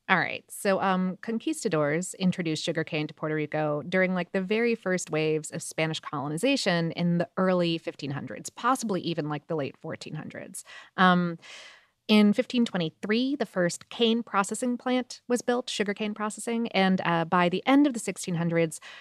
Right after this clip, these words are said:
sugar was one of the colony's main economic products, um, and rum was possibly being produced as well. Uh, also, just wanna put it in here, a, a lot of enslavement and suffering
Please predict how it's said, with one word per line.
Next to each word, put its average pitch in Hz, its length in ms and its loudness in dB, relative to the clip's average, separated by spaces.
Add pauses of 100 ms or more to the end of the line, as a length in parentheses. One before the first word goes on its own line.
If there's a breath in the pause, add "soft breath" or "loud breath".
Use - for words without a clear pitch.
sugar 285 380 6
was 196 320 6
one 180 140 4
of 165 80 -2
the 170 40 -4
colony's 165 640 0
main 170 680 4
economic 151 520 -6
products, - 680 -4
um, 170 260 2
and 190 160 4
rum 214 240 6
was 190 140 -2
possibly 202 520 -2
being 156 240 0
produced 147 400 -8
as - 140 -10
well. 170 320 -6 (160)
Uh, 160 320 0 (880 loud breath)
also, 247 680 12 (160)
just 196 240 0
wanna 190 240 6
put 185 160 6
it 175 100 8
in 170 160 6
here, 165 500 4
a, 165 200 4
a 190 80 2
lot 208 360 6
of 185 320 4 (280)
enslavement 170 800 4
and 170 160 2
suffering 151 600 0